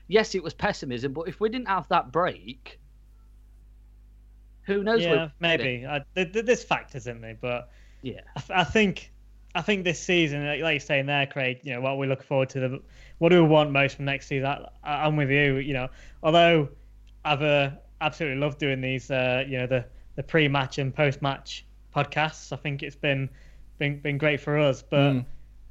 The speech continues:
Speaker 2: obviously it's getting back in the grounds. You know, we, uh, it, you look at what's happened, lo-, what's been going on in, in this last week with this whole European Super League nonsense. Like, that's not what football is about, and it's a bit like this season for us,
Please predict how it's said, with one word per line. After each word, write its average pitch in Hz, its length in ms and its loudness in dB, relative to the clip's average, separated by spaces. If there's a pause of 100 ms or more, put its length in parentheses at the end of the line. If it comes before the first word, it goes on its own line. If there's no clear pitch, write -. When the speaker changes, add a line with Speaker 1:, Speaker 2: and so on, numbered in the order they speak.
Speaker 2:
obviously 147 560 0
it's 127 100 -6
getting 135 260 -2
back 131 240 -4
in 127 60 -12
the 117 100 -12
grounds. 117 440 -8
You 139 80 -8
know, 120 220 -6
we, 127 240 -2
uh, 123 240 0 (460)
it, - 140 -10 (440)
you 208 140 -12
look 233 300 4
at 196 60 2
what's 180 160 2
happened, 175 440 -2
lo-, 175 140 -2
what's 175 200 0
been 165 240 0
going 151 240 4
on 143 160 0
in, 139 400 -2 (180)
in 156 120 0
this 139 120 -8
last 139 280 -2
week 131 260 -2
with 127 100 -4
this 127 160 -4
whole 127 380 0
European 131 500 2
Super 135 320 -2
League 127 360 -2
nonsense. 123 520 -6
Like, 143 260 2 (680)
that's - 340 2
not 190 220 4
what 160 220 0
football 156 340 0
is 139 120 2
about, 139 380 4
and 147 300 -2 (180)
it's 143 120 -6
a 156 40 -8
bit 185 120 4
like 165 160 0
this 185 160 0
season 185 460 4
for 170 160 -2
us, 165 200 2